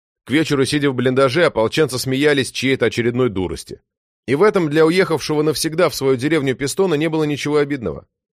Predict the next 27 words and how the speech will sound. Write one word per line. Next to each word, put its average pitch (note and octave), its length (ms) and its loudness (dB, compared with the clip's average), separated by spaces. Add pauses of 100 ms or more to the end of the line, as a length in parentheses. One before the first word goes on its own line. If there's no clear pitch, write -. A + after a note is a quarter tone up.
(360)
Ну B2+ 140 2
а C#3+ 80 6
что E3 160 0
им C#3 120 0
еще F#2 220 -4
было D2 220 -8
делать? B1 400 -18 (920)
На C3 120 0
память F#3+ 300 2
о E3 60 2
Пистоне E3+ 480 2
Лютик D#3 260 0
забрал D#3 360 2
у D#3 40 2
него D3+ 220 2
из C3+ 100 -2
кармана D#3+ 400 2
пачку C#3+ 320 -2
сигарет C#3 400 0
с - 60 -12
тем B2 180 0
осколком. F2 580 -4 (540)
В - 140 -20
пачке D#3 320 0
были D3 240 0
три C#3+ 160 -2
сигареты, A#2+ 580 0